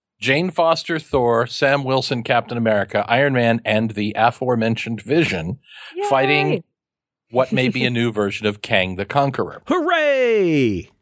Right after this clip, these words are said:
Speaker 1: Eh,
Speaker 3: Wait,
Speaker 2: Is it, is,
Speaker 3: am I the
Speaker 2: is
Speaker 3: only
Speaker 2: it,
Speaker 3: one
Speaker 2: is it,
Speaker 3: cheering
Speaker 2: is
Speaker 3: for
Speaker 2: it
Speaker 3: Kang?
Speaker 2: Iron Lad?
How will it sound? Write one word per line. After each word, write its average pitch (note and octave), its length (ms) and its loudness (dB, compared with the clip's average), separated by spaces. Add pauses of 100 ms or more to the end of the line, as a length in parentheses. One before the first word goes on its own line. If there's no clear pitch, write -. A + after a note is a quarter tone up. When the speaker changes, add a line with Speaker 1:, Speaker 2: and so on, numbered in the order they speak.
(420)
Speaker 1:
Eh, A#2+ 140 -6
Speaker 3:
Wait, D#3 180 0
Speaker 2:
Is E2+ 80 -2
it, B3 180 0
is, - 120 2
Speaker 3:
am C3+ 60 0
I E3 80 0
the E3+ 60 0
Speaker 2:
is F#3 40 2
Speaker 3:
only F3+ 120 2
Speaker 2:
it, - 40 2
Speaker 3:
one F3 180 2
Speaker 2:
is - 60 -4
it, - 20 0
Speaker 3:
cheering E3+ 300 2
Speaker 2:
is C4 100 0
Speaker 3:
for C#4 60 -2
Speaker 2:
it C4+ 80 0
Speaker 3:
Kang? - 80 -6
Speaker 2:
Iron C#4+ 320 0
Lad? F4 340 0